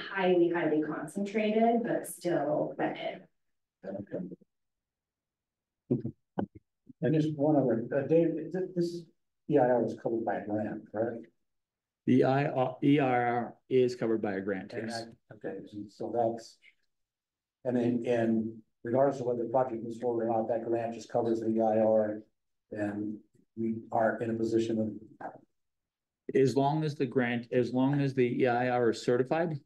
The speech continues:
Speaker 3: Yeah.
Speaker 4: then it is covered by a grant. If it is not certified, then it would not be covered by the grant.
Speaker 3: So if we certify it, then there's actually no cost to the, to our ratepayers at this time.
Speaker 4: Um, I don't, I don't, I think everything is a hundred percent covered on the,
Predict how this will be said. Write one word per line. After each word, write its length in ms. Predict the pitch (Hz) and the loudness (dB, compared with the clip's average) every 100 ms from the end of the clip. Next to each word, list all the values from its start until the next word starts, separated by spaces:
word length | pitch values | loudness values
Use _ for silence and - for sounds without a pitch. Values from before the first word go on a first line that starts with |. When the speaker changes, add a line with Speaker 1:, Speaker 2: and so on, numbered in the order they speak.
| _ | _
Speaker 3:
Yeah. 80 | - | -2
Speaker 4:
then 180 | 113 110 | 0 2
it 100 | 107 | 4
is 160 | 113 113 | 4 4
covered 320 | - 110 113 | 0 0 0
by 140 | 107 | 0
a 60 | 101 | 0
grant. 400 | 101 101 - - _ _ - _ | 0 0 -4 -16 _ _ -20 _
If 100 | 107 | 2
it 80 | 110 | 4
is 100 | 104 | 4
not 220 | 120 127 | 2 2
certified, 600 | 135 127 120 113 107 107 | 4 4 4 2 0 0
then 100 | 104 | -2
it 100 | 101 | -4
would 240 | 113 104 104 | 0 -2 0
not 300 | 113 110 - | -2 -2 -4
be 120 | 110 | -6
covered 320 | - 110 104 107 | -4 -4 -4 -4
by 100 | 107 | -6
the 100 | 110 | -4
grant. 280 | 98 95 | -4 -4
Speaker 3:
So 260 | - 123 113 | -4 -2 -2
if 100 | 123 | -2
we 100 | 143 | 0
certify 500 | 143 160 143 117 117 | 2 4 4 4 2
it, 120 | 110 117 | 2 0
then 140 | 113 110 107 | -2 -2 -2
there's 60 | 117 | -4
actually 260 | 110 117 | -4 -4
no 160 | 110 110 | -2 0
cost 320 | 110 101 - - | 2 0 -2 -8
to 60 | |
the, 260 | 95 98 98 - - - _ - | -6 -6 -6 -14 -20 -20 _ -4
to 100 | 107 | 0
our 340 | 104 101 - - _ | 0 0 -4 -16 _
ratepayers 460 | 117 113 113 104 - | 0 0 0 -2 -4
at 80 | 95 | -8
this 160 | 98 - | -10 -10
time. 180 | - - _ _ _ _ - | -12 -12 _ _ _ _ -2
Speaker 4:
Um, 400 | 120 120 113 - | 2 4 2 0
I 140 | 123 | 0
don't, 580 | 120 117 151 165 185 185 | 0 0 2 2 2 -2
I 80 | 131 | 0
don't, 320 | 139 170 - - | 2 2 0 0
I 120 | 123 | 0
think 320 | 123 151 147 - | 2 0 0 0
everything 380 | 139 135 127 123 | 2 2 2 0
is 160 | 113 | 0
a 40 | 117 | -2
hundred 300 | 110 117 117 | -2 -2 -2
percent 320 | 113 117 113 | -4 -4 -6
covered 420 | - 107 104 107 | -4 0 0 -2
on 200 | 110 107 | -4 -4
the, 160 | 101 104 | -4 -6